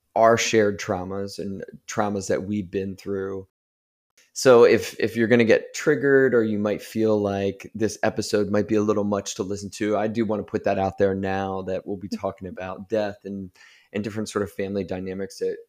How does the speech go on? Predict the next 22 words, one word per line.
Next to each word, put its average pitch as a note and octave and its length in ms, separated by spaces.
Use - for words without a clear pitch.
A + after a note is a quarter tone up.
we've G#2+ 260
occurred F2+ 400
separately, A2 800
but G2 440
it F#2+ 120
could F#2+ 180
be F#2+ 100
triggering F#2 460
for F#2 140
some F#2+ 200
folks - 320
out F#2 160
there. G2 220
You F3+ 140
had F#3 120
mentioned B2+ 480
you A#2 80
had A#2+ 100
been A2 140
going G#2 300
through G#2 260
this G2 380